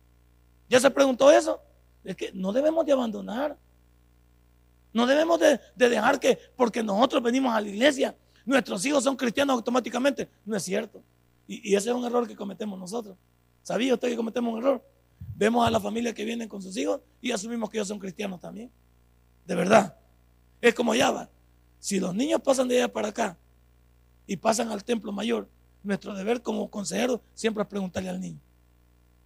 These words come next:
Porque acaba de pasar de allá para acá de la escuela bíblica. No porque el niño nació en el evangelio, ah, creemos que el niño es evangélico. Ya hizo la profesión pública de fe.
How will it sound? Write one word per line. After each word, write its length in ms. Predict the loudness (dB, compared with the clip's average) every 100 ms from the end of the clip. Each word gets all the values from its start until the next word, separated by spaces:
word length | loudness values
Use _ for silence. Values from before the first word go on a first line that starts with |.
| _
Porque 240 | -4 -4 -4
acaba 280 | -2 -2 -2
de 80 |
pasar 300 | -4 -4 -4
de 100 | -4
allá 100 | -6
para 160 | -6 -12
acá 160 | -6 -6
de 60 |
la 80 | -6
escuela 260 | -10 -8 -4
bíblica. 280 | -4 -6 _ _ _ _
No 200 | 2 2
porque 260 | 2 0 2
el 100 | 2
niño 240 | 2 2
nació 340 | 2 0 0 0
en 80 | 2
el 100 | 2
evangelio, 560 | 2 2 4 4 2 -2 _ _
ah, 200 | -6 -6 _ _ _ 0
creemos 380 | 4 4 4 2
que 100 | 2
el 80 |
niño 180 | 2 0
es 60 | 0
evangélico. 640 | 0 2 4 4 0 -8 _ _ _ _ _ _ _ _ _ _ _ _
Ya 220 | -6 -4 -2
hizo 480 | -2 -4 -6 -12 _ _ _
la 140 | -10 -8
profesión 400 | -8 -8 -8 -8
pública 320 | -8 -6 -6
de 80 | -6
fe. 180 | -8